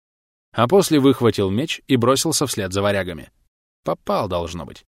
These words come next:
потому что в спину ему ударил пронзительный женский вскрик. Данила догнал варягов как раз вовремя, в момент, когда они врезались в толпу ничего не понимающих язычников.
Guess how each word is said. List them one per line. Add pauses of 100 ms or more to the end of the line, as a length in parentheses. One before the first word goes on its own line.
(280)
потому
что
в
спину
ему
ударил
пронзительный
женский
вскрик. (1300)
Данила
догнал
варягов
как
раз
вовремя, (280)
в
момент,
когда
они
врезались
в
толпу
ничего
не
понимающих
язычников.